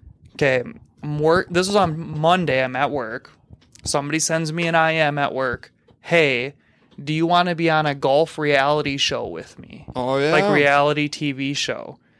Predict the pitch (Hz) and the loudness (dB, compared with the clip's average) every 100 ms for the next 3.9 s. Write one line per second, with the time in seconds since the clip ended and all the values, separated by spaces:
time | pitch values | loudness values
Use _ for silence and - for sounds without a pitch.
0 | - - 165 139 - - 147 143 139 - | -18 -4 -4 -4 -6 0 4 4 2 0
1 | - 151 151 151 147 143 139 131 - 156 | 0 2 4 4 4 2 0 -2 -4 -2
2 | 131 69 - - - 156 139 - 151 147 | -2 -4 -4 -4 -2 0 0 0 -6 -6
3 | 147 143 143 139 131 127 120 76 - | -6 -6 -8 -8 -8 -8 -8 -10 -12